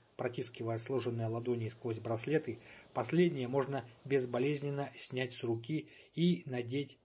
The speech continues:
при желании снова. Очевидно, этот вид наручников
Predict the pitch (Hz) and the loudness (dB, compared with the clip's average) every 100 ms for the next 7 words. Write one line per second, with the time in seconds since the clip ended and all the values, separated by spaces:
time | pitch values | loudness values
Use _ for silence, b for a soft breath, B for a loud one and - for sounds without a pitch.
0 | _ 127 117 117 120 120 123 - 127 98 | _ -2 0 0 0 -2 -6 -4 -4 -4
1 | 101 _ _ _ _ - 113 131 151 151 | -10 _ _ _ _ -12 -6 -2 -2 -2
2 | 143 B B B 135 135 123 - 131 127 | -6 B B B -2 -2 -4 -6 -6 -4
3 | 127 147 151 131 - | 0 2 0 -4 -6